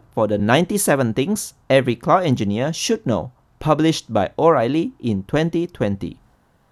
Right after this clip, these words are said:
In this episode, we discussed in depth the latest release of the State of DevOps report. Nathan started by describing what the report is all about, historically how it got started, and what problems it was trying to solve.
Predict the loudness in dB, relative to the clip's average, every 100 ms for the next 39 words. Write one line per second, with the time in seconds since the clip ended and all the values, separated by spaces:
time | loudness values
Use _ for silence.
0 | _ _ _ _ _ -4 2 2 4 0
1 | 0 0 0 -2 _ _ _ 2 2 4
2 | 0 2 0 0 _ 0 4 4 4 0
3 | _ -2 2 2 2 0 0 0 -2 0
4 | -2 -2 -6 -2 2 2 -2 -2 0 2
5 | 0 0 -6 -4 -6 -6 _ _ _ _
6 | _ -2 0 2 2 0 2 2 2 0
7 | -2 -4 0 2 2 0 -4 -6 0 2
8 | 2 -2 -2 -4 -4 -2 2 4 4 0
9 | -4 _ _ _ _ -8 -2 4 4 4
10 | -2 -4 -6 -6 2 4 4 0 -6 -6
11 | -6 -4 -2 -4 _ _ _ -6 0 4
12 | 4 4 2 4 2 0 -2 -4 -2 -2
13 | -2 -2 0 2 0 -4